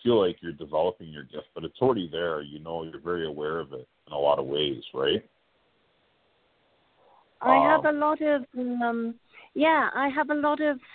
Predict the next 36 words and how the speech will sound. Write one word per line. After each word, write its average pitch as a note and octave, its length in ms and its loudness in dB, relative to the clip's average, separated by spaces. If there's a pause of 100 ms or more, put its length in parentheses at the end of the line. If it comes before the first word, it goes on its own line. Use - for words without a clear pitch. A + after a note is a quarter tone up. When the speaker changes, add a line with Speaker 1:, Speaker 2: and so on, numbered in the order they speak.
(640)
Speaker 2:
people C4 420 0
talking C4+ 560 0
to D4 80 0
me. D4+ 280 2 (2250)
Speaker 1:
Yeah. D#2+ 360 4 (2000)
Yeah, A3+ 160 6
Speaker 2:
I A3+ 100 6
Speaker 1:
so G3+ 40 -4
Speaker 2:
don't C#4 240 2
Speaker 1:
you E3+ 120 -8
have F3+ 60 -2
Speaker 2:
quite C#4+ 260 2
Speaker 1:
that - 80 -8
Speaker 2:
know B3+ 200 0
who. B3+ 380 2 (1080)
I A#3+ 180 4
have D4 260 2
that B3+ 180 2
Speaker 1:
Right. D#3+ 180 4
Speaker 2:
connection, F#3 500 -4
but F#3+ 140 2
I A#3 140 4
don't B3+ 280 -8
know A#3+ 200 2
who. A3+ 420 2
But F#3+ 180 2 (460)
they've A3 180 -2
helped C4+ 320 0
me B3+ 140 -4
a A#3 80 0
lot A#3 320 0
because A3+ 400 -2 (540)
I've A3+ 280 2
written B3 360 -2
a B3 60 -2
book, G3 380 2